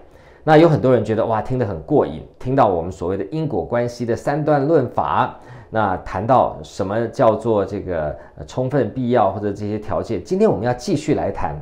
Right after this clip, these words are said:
关联性。昨天谈的是关联性跟因果关系，今天要来谈谈到底什么东西可以一枪毙命，用什么东西来检验论文、检验学历才是真的。好，那这个研究方法就跟用什么东西来检验，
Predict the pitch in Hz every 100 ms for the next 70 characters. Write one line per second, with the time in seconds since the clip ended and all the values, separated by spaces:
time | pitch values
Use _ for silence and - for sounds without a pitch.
0 | - - - - _ - 208 208 135 117
1 | - 165 - - _ _ _ _ _ -
2 | - 123 156 165 131 107 123 139 131 104
3 | 110 110 110 113 117 78 98 98 98 -
4 | 131 120 123 98 90 95 87 98 98 82
5 | - - - - - - 165 117 - -
6 | 104 113 190 180 170 - 147 - 139 127
7 | 127 135 117 110 - - - 214 214 -
8 | 101 113 175 175 175 143 117 - - 95
9 | 69 147 113 127 143 98 85 90 101 -
10 | _ - 113 92 139 120 - - 101 175
11 | 160 - - _ - 110 123 131 147 139
12 | 120 - - _ _ _ _ 78 - 113
13 | 156 180 131 110 135 139 131 113 92 131
14 | 139 151 - 107 143 156 123 131 - 95
15 | 147 135